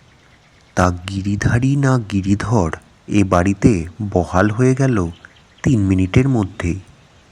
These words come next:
শুধু একটা ব্যাপারে ফয়সালা হতে যা একটু দেরিটুকুন হলো, গিরিধারী নাকি মাইনে নিতে কিছুতেই রাজি হলো না।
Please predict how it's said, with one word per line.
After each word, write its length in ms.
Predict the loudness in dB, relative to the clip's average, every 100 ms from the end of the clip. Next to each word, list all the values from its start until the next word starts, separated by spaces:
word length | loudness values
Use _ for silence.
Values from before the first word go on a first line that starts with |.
| _ _ -14
শুধু 300 | -2 -2 2 0
একটা 360 | 0 -2 0 2
ব্যাপারে 400 | 2 0 -2 -2
ফয়সালা 640 | -2 0 0 0 0 0
হতে 320 | 0 -4 -2 -2
যা 120 | 0
একটু 280 | -2 -2 0 0 -2 -16 -20 -10 -6
দেরিটুকুন 680 | 0 0 2 -2 -2 -2 -2
হলো, 300 | -2 -4 -6 -12 _ _ _ _ _ _ _ _ _ _ -8 -8
গিরিধারী 640 | -4 -4 -2 -4 -4 -4 -2
নাকি 300 | -2 -2 -2 0
মাইনে 520 | -2 -6 -6 -4 -4
নিতে 320 | -4 0 2 0 -2
কিছুতেই 460 | -8 -8 0 2 2
রাজি 340 | 2 0 0
হলো 240 | -2 -2 -4
না। 160 | -8